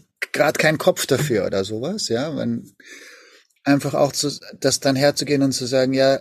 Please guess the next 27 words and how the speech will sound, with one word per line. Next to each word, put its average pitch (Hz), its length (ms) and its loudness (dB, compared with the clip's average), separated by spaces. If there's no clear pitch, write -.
und - 260 -4
dann 180 480 2
in 165 140 0
diesen 143 320 2
Repair 147 640 4
zu 147 180 -4
gehen, 113 260 0
das 113 200 -2
ist - 320 -4
auch - 360 -2
eine, 123 180 0
das 156 200 0
ist 127 220 -4
ein 120 380 -2
wichtiger 127 480 -2
Aspekt, - 520 -2
ne, 139 140 0
dieses 120 440 -4
dafür 147 400 4
in 143 60 2
die 139 100 2
Verantwortung 135 840 0
zu 120 120 -2
gehen 117 240 2
und 113 140 0
zu 110 120 -6
sagen, 113 600 0